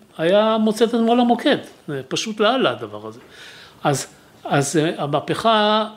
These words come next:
ה-, הדתית הייתה קודם, אחר כך המדעית, לקח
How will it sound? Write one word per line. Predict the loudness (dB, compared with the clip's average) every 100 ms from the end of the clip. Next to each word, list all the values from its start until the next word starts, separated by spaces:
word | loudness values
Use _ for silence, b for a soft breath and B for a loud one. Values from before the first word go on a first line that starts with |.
| -8
ה-, | -2 0 0 0 -4 -6
הדתית | -10 -6 -6 -2 -2 -2
הייתה | -6 -4 -2 0 -2 -4 -8
קודם, | -8 -6 -2 0 2 0 -6 B B -14
אחר | -4 -2
כך | -2 -4 -6 -6
המדעית, | -4 -4 -6 -6 -4 -4 -6 -12 b b b b -10
לקח | -4 -2 -2